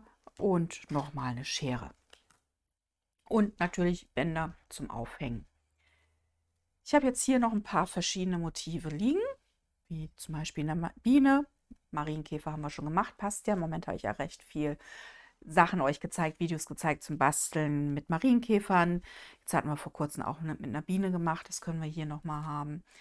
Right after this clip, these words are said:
Total süß, die Raupe Nimmersatt ist noch mit dabei. Was ich hier habe, eine Schnecke habe ich noch liegen und eine Libelle. Immer doppelt. Erkläre ich euch auch gleich, warum.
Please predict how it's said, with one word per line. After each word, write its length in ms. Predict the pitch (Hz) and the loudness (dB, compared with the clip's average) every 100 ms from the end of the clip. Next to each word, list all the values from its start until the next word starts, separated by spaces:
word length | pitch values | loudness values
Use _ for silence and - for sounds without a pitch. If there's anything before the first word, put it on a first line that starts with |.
| - - _ _ _ _ - | -20 -20 _ _ _ _ -20
Total 400 | - 180 147 139 | -4 4 6 6
süß, 420 | - 143 139 - | 0 -4 -4 -4
die 120 | 147 | -4
Raupe 520 | 131 127 135 - 143 | -2 -4 -4 -6 -6
Nimmersatt 640 | 139 220 311 262 233 233 - | 0 2 4 4 4 0 -2
ist 260 | 208 - | -8 -6
noch 140 | 202 202 | -6 -4
mit 240 | 185 - | -6 -4
dabei. 520 | 175 170 165 170 175 180 _ _ _ _ _ _ _ _ _ - | -2 0 2 2 2 -4 _ _ _ _ _ _ _ _ _ -12
Was 240 | 196 170 | -8 -8
ich 120 | 156 - | -10 -10
hier 200 | 185 170 | -8 -6
habe, 180 | 165 - | -6 -8
eine 100 | 175 | -8
Schnecke 480 | - - 202 214 196 | -6 -4 -2 -2 -2
habe 160 | 185 | -4
ich 120 | 185 | -6
noch 200 | 190 175 - | -6 -8 -6
liegen 520 | 185 180 175 170 170 - - - - _ _ _ - _ - | -4 -2 0 0 -2 -8 -20 -20 -20 _ _ _ -20 _ -4
und 880 | 175 175 170 170 165 170 - - - | 0 2 2 2 0 -2 -8 -12 -8
eine 520 | 151 131 165 160 156 | -4 -2 -2 -2 -2
Libelle. 540 | 147 131 147 175 370 - - _ _ _ _ - - - _ | -4 -2 2 4 4 2 -12 _ _ _ _ -20 -20 -20 _
Immer 180 | 190 196 | 0 2
doppelt. 640 | 180 147 - 339 554 - - _ _ _ _ _ _ _ _ _ | 2 2 4 4 2 -6 -16 _ _ _ _ _ _ _ _ _
Erkläre 340 | - - 160 160 | -16 -8 -6 -6
ich 120 | - | -8
euch 180 | 156 - | -10 -12
auch 120 | - | -12
gleich, 340 | 156 139 - | -10 -10 -6
warum. 240 | 202 202 | -2 0